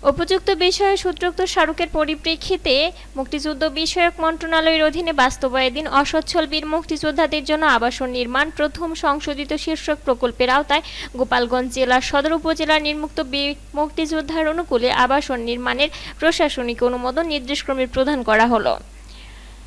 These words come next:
আবেদনকারীর নাম হচ্ছে আব্দুল রাজ্জাক মিয়া নিজেই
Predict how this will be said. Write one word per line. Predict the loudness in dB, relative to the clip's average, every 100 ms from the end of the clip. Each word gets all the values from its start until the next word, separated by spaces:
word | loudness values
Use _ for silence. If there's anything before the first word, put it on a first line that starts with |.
| -4
আবেদনকারীর | 4 4 4 2 6 6 6
নাম | 4 6 6 4
হচ্ছে | -2 0 0 0 -2 -6
আব্দুল | 2 4 4 2
রাজ্জাক | 4 4 4 2 0
মিয়া | 0 2 2
নিজেই | 0 -2 -2 -4 -6